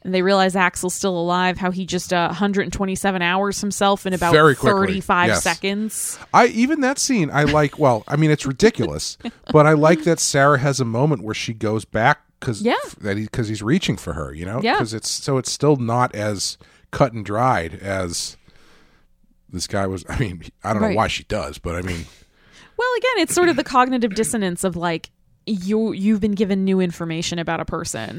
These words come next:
Speaker 2: Yeah.
Speaker 1: But you have years of experience and feelings built up about them, and it makes it hard for you to believe, like,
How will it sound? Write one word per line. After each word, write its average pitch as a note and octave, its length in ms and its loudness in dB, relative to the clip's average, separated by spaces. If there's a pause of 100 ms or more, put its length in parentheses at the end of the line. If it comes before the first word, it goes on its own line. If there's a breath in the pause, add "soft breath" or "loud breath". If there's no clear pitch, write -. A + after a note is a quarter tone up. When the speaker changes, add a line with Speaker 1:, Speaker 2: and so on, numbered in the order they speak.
(100)
Speaker 2:
Yeah. A#2+ 300 0
Speaker 1:
But G#3+ 300 0
you A#3 180 0
have G3 380 0
years F3+ 500 -2
of E3+ 80 -8
experience F3+ 760 -6
and E3+ 140 -8
feelings F3 460 -8
built G3 260 -4
up G#3 120 -6
about G#3 340 -4
them, A3 220 -4
and G3+ 280 -6
it D#3 100 -6
makes E3 240 -10
it F3 60 -10
hard F3+ 260 -4
for - 80 -10
you F#3 160 -4
to F3 80 -4
believe, F3 680 -4
like, D#3 460 -8